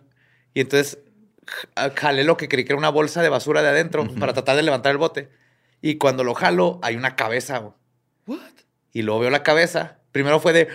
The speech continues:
Speaker 1: "What the fuck?" Y lo veo y es la cabeza de mi amigo, güey.
Speaker 3: Ajá.
Speaker 1: Estaba jetón adentro del bote de basura, güey. <laughs> Cali, te amo. Yo lo había dejado adentro del carro porque se puso bien pedo y se quería dormir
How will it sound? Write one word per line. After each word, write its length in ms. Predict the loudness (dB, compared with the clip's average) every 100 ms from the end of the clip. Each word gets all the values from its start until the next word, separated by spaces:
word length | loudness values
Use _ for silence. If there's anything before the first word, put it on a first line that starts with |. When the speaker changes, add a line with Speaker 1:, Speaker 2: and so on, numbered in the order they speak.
| -2
Speaker 1:
"What 120 | -2
the 80 | 0
fuck?" 320 | 0 0 0 0
Y 60 |
lo 140 | 4 6
veo 180 | 6 4
y 120 | 0
es 160 | 0
la 120 | -2 -2
cabeza 280 | -2 -2
de 40 | -4
mi 60 |
amigo, 320 | -4 -2 -2 -2
güey. 120 | -10 _ _ _ _ _ _
Speaker 3:
Ajá. 320 | -16 -12 -12 -8
Speaker 1:
Estaba 240 | -2 -2
jetón 460 | -2 -4 -2 -2 0
adentro 340 | 2 2 2
del 80 | -2
bote 220 | -2 -2
de 60 | -4
basura, 300 | -4 -6 -8
güey. 120 | -10 -8
<laughs> 160 | -8 -8 -10 -12 -10 -8 0
Cali, 300 | 2 4 2
te 100 | 4
amo. 380 | 2 2 -4 -6 _ _ _ -20 -20 -20 -20 _ -6
Yo 160 | 2 6
lo 80 |
había 160 | 8 6
dejado 320 | 4 6 6
adentro 320 | 6 4 4
del 100 | 2
carro 440 | 4 2 2 -2 -2
porque 180 | -6 -2
se 100 | -4
puso 200 | -2 0
bien 180 | 0 2
pedo 240 | 2 4
y 40 | 2
se 120 | 0
quería 160 | 0 0
dormir 400 | 0 -2 -6